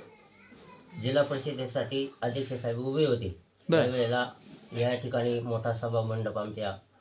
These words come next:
Speaker 1: मंदिरासमोर तो
Speaker 2: हम्म.
Speaker 1: त्यांच्या माध्यमानं मिळालेला आहे.
Speaker 2: देवराम लांडेने या भागामध्ये
Speaker 1: हा.
Speaker 2: कामकाज आहे असं तुमचं
Speaker 1: आहे,
Speaker 2: म्हणणं
Speaker 1: आहे.
Speaker 2: आहे. काय वाटतं तुम्हाला एकंदरीत आता या निवडणुकीमध्ये
Speaker 1: हा.
Speaker 2: त्यांचे सुनबाई, अ, उभे आहेत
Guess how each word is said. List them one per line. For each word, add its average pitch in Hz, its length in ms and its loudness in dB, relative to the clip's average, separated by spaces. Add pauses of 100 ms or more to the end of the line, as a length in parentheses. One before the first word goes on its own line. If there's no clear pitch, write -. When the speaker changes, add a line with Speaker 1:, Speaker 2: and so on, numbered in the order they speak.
(160)
Speaker 1:
मंदिरासमोर 113 680 0
तो - 720 2
Speaker 2:
हम्म. 117 40 -2 (360)
Speaker 1:
त्यांच्या 113 280 2
माध्यमानं 107 540 -2
मिळालेला 98 540 -6
आहे. - 340 -4
Speaker 2:
देवराम 156 260 12
लांडेने 160 380 10
या 135 100 10
भागामध्ये 135 440 6
Speaker 1:
हा. 101 60 -4
Speaker 2:
कामकाज 139 520 6
आहे 175 200 12
असं 160 260 12
तुमचं 160 120 4
Speaker 1:
आहे, - 80 6
Speaker 2:
म्हणणं 139 200 4
Speaker 1:
आहे. 147 60 -2
Speaker 2:
आहे. - 140 -20 (400)
काय 240 120 12
वाटतं 226 220 10
तुम्हाला 220 200 8
एकंदरीत 160 320 6
आता 151 540 8 (1160)
या 156 320 10 (340)
निवडणुकीमध्ये 170 720 8 (160)
Speaker 1:
हा. 113 180 -12 (400)
Speaker 2:
त्यांचे 156 220 6
सुनबाई, 196 520 10
अ, 170 180 6 (320)
उभे 147 200 6
आहेत 120 180 6